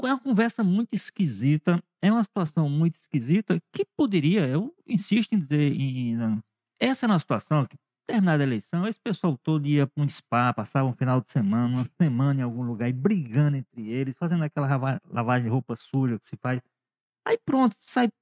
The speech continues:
limpou tudo, agora volta pra superfície com uma, uma, uma posição mais ou menos unificada. Não há isso, e não há disposição pra que haja isso, né? Quer dizer, é, e isso f-,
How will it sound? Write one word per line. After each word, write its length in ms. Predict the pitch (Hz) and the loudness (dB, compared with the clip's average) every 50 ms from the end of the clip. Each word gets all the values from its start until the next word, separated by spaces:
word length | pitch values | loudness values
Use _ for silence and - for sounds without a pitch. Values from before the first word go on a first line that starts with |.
| _ _ _ | _ _ _
limpou 400 | 202 226 247 226 190 - 226 208 | 2 2 4 2 2 0 -2 -2
tudo, 380 | 147 - - 240 240 214 185 165 | -2 0 -2 -2 0 0 0 0
agora 260 | 165 196 220 226 226 202 | -2 -2 -4 -6 -6 -6
volta 440 | 156 143 185 208 214 220 202 220 | -2 0 0 2 0 0 0 -2
pra 180 | 190 - 202 185 | -2 -2 -2 -4
superfície 760 | - - _ - 170 143 - - 156 165 190 202 - - 208 - _ _ _ _ _ _ _ _ _ _ | -4 -2 _ -2 -2 -2 0 0 2 2 2 2 2 0 -2 -2 _ _ _ _ _ _ _ _ _ _
com 160 | - 196 202 226 | 0 2 2 2
uma, 200 | 247 254 254 254 | 2 0 -2 -2
uma, 400 | 240 208 180 190 196 165 165 160 - | -2 -2 0 0 0 0 0 -2 -2
uma 240 | - 147 151 151 143 | 0 2 2 2 2
posição 380 | - - 151 135 - 196 196 | 0 -4 -6 -4 -2 -2 -2
mais 400 | 175 170 185 214 226 240 233 196 | 0 0 0 -2 -2 -4 -4 -4
ou 60 | 220 214 | -2 0
menos 320 | 185 175 185 202 214 202 | 2 2 2 2 2 2
unificada. 680 | 214 214 214 185 - - - - 175 165 151 135 131 - _ _ _ _ _ _ _ _ _ _ _ _ _ - | 0 0 0 -2 -2 -6 -6 -2 0 0 2 0 -2 -6 _ _ _ _ _ _ _ _ _ _ _ _ _ 0
Não 220 | 202 247 262 254 | 0 0 0 0
há 120 | 254 240 202 | 0 2 2
isso, 360 | 156 170 202 220 196 - - | 2 2 2 0 -2 -6 -6
e 80 | - 196 | -2 0
não 220 | 208 240 226 196 | 2 2 2 2
há 100 | 196 214 | 2 0
disposição 960 | 233 240 226 - _ _ - 277 285 269 277 202 - - - 233 269 294 269 | 0 -4 -8 -14 _ _ -4 -4 -2 -2 -4 -6 -4 -2 -2 -2 -2 -2 -2
pra 160 | - - 139 | -4 -4 -4
que 100 | - - | -2 -2
haja 200 | 226 110 - 208 | -2 -2 -2 -2
isso, 360 | - - - 180 - - _ _ _ _ _ _ - | -2 -2 -4 -4 -8 -12 _ _ _ _ _ _ 0
né? 160 | 139 143 180 - _ _ _ _ _ _ _ _ _ _ _ _ _ - | 4 4 4 4 _ _ _ _ _ _ _ _ _ _ _ _ _ -6
Quer 40 | - | -2
dizer, 400 | 139 147 127 110 110 101 - - _ _ _ | 0 2 2 2 2 0 -2 -6 _ _ _
é, 300 | - 151 147 143 143 - - - | 0 0 2 2 0 -2 -2 0
e 180 | 240 196 185 | 2 2 4
isso 200 | 220 214 - 277 | 2 0 -2 -6
f-, 180 | 247 - - | -10 -10 -12